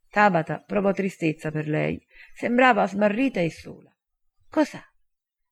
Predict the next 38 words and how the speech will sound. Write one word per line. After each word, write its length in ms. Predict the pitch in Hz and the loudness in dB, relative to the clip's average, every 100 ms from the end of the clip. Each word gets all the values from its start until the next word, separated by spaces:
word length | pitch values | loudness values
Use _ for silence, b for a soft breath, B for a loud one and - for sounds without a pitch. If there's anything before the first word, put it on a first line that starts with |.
| _ | _
Kane 300 | - 208 226 | -6 0 2
abbassò 340 | 170 147 - 170 | 2 0 -2 0
la 120 | 202 | 2
mano 340 | 262 220 170 B B - | 2 0 -2 B B -4
e 120 | 277 | -2
si 200 | 285 233 | 0 0
girò 340 | 226 202 165 - b - | 0 0 0 -4 b -6
per 180 | 220 214 | 0 4
vedere 420 | 214 277 226 202 | 6 4 2 0
cosa 320 | 277 285 233 | 0 2 2
aveva 260 | 214 220 202 | 2 4 4
catturato 580 | 202 202 214 247 233 | 2 0 4 4 4
l'interesse 680 | 196 208 202 220 247 247 - | 0 -2 0 2 4 2 -2
della 220 | 190 170 160 | -2 0 0
sua 200 | 180 165 | -2 -4
compagna. 600 | 143 139 131 147 156 - _ _ b b - | -6 -8 -10 -10 -18 -20 _ _ b b -2
Riconobbe 500 | 196 196 190 190 180 | 0 2 2 2 2
i 120 | 175 | 2
sintomi 500 | 196 202 185 170 175 | 0 0 0 0 0
di 80 | 196 | 2
un 100 | 247 | 2
incubo 380 | 233 185 180 | 2 0 2
e 80 | 220 | 2
disse: 560 | 208 240 220 185 190 - _ | 2 -2 -2 -4 -6 -14 _
"Sta 180 | - - | -4 -2
sognando, 580 | 147 220 214 113 101 | 0 4 4 4 0
tesoro." 680 | - - - - - - - _ _ _ _ _ | -4 -6 -4 -4 -6 -10 -14 _ _ _ _ _
Gli 140 | 185 | 2
occhi 240 | 208 - 190 | 2 0 -2
di 120 | 175 | 0
Tabata 460 | 196 214 175 165 160 | 2 4 4 0 -4
si 140 | 175 | -6
socchiusero 680 | 196 185 262 226 208 180 180 | -6 -6 -4 -2 2 2 2
quando 260 | 202 190 | 2 4
la 120 | 180 | 4
ragazza 440 | 175 170 175 - 165 | 4 4 0 -2 -8
si 180 | 165 151 | -8 -10
girò. 300 | 151 - | -8 -8